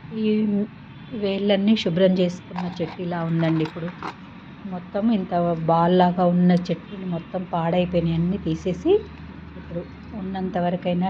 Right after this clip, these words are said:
శు-, శుభ్రంగా ఉంచాను. ఈ, ఇలా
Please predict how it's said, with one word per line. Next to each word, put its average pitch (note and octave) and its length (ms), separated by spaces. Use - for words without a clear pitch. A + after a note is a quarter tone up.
శు-, - 200
శుభ్రంగా F3 600
ఉంచాను. E3+ 480
ఈ, F#3 100
ఇలా F#3 240